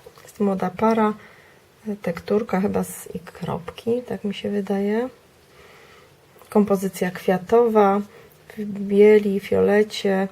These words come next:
Tu jest koroneczka biała, koroneczka taka beżowa, kremowa. Listeczki zielone, listeczki wycięte też z kolekcji albo z takiego papieru białego.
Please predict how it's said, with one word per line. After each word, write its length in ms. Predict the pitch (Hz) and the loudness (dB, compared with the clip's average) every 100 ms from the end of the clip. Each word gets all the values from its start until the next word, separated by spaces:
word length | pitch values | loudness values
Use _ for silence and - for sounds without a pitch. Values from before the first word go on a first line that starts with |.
| - - - - | -10 -20 -20 -6
Tu 80 | 202 | -6
jest 160 | 185 | -4
koroneczka 680 | - 196 190 196 202 - 196 | 0 2 4 2 0 -4 -2
biała, 560 | 196 202 202 190 180 175 | 0 0 2 0 -2 -4
koroneczka 580 | 180 185 185 185 - 180 | -6 -4 -4 -6 -8 -8
taka 340 | 185 - 190 | -8 -4 -4
beżowa, 600 | 175 190 196 196 190 185 185 - - _ _ _ _ _ - - | -4 -4 -2 -2 -2 -6 -8 -16 -20 _ _ _ _ _ -20 -20
kremowa. 520 | - 170 160 165 - - _ _ _ - | -10 -6 -6 -8 -10 -12 _ _ _ -4
Listeczki 840 | 208 - 208 202 - - 190 196 196 | -4 0 0 0 -8 -8 -4 -4 -4
zielone, 580 | 202 196 196 185 185 196 - | 0 0 0 0 0 -2 -6
listeczki 440 | 208 - 190 - | -8 -6 -6 -6
wycięte 400 | 185 185 185 185 | -6 -4 -4 -4
też 160 | 180 170 | -6 -8
z 60 | - | -4
kolekcji 600 | 214 233 226 - 202 190 | 0 0 -2 -10 -8 -4
albo 240 | 175 175 | -6 -6
z 60 | - | -10
takiego 400 | - - 190 190 | -12 -10 -10 -8
papieru 460 | 190 180 220 208 | -8 -2 0 0
białego. 480 | 190 190 190 185 | 0 -2 -4 -6